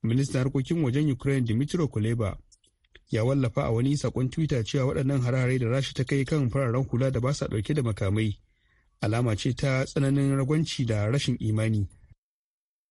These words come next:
Kwamitin da ke kare haƙƙin bil'adama a Majalisar Ɗinkin Duniya a ranar Alhamis ya yi Allah wadai da tsauraran matakan da ake ɗauka a kan masu zanga-zangar lumana a Iran tun bayan mutuwar Mahsa Amini,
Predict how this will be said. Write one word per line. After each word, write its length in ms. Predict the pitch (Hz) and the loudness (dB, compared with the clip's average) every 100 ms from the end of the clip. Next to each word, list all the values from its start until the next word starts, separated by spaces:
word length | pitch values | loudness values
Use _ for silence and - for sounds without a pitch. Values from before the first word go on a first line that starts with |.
| _ _ _ | _ _ _
Kwamitin 380 | - 208 196 196 | -2 -2 0 0
da 80 | 151 | 0
ke 180 | 139 123 | 0 0
kare 220 | 160 160 | 0 0
haƙƙin 320 | 160 - 135 | -2 0 0
bil'adama 540 | 110 - 127 127 117 - | -2 -2 -2 0 -2 -2
a 140 | 127 | -2
Majalisar 360 | 120 120 160 160 | 0 0 -2 -4
Ɗinkin 360 | 165 160 156 127 | -2 -2 0 0
Duniya 280 | 143 156 - | 0 0 0
a 80 | 131 | -2
ranar 240 | 139 160 - | 0 -2 -2
Alhamis 580 | 123 113 120 - - _ _ _ _ _ _ - | -2 0 0 -2 -8 _ _ _ _ _ _ -2
ya 100 | 131 | 0
yi 40 | |
Allah 220 | 175 175 135 | 0 0 0
wadai 260 | 139 156 | 2 0
da 300 | 151 143 123 | 2 2 0
tsauraran 420 | 110 - 156 131 151 | -2 -2 0 2 0
matakan 400 | 139 120 - 147 | 0 -2 -2 0
da 60 | 123 | 0
ake 240 | 143 - | -4 -4
ɗauka 320 | - 156 - 135 | -2 -2 -2 -2
a 60 | |
kan 140 | 110 139 | 0 0
masu 320 | 117 - 156 | 0 0 0
zanga-zangar 560 | 139 123 113 120 156 131 | 0 0 0 0 0 0
lumana 460 | 110 110 151 143 123 | 0 0 0 0 -2
a 80 | |
Iran 380 | 117 113 117 101 - _ _ - | 0 0 0 -2 -6 _ _ -2
tun 160 | 123 | 0
bayan 180 | 131 131 135 | 2 2 0
mutuwar 280 | 143 135 110 | 0 0 2
Mahsa 320 | 147 139 - | 0 -2 -2
Amini, 500 | 98 107 107 113 | 0 0 2 0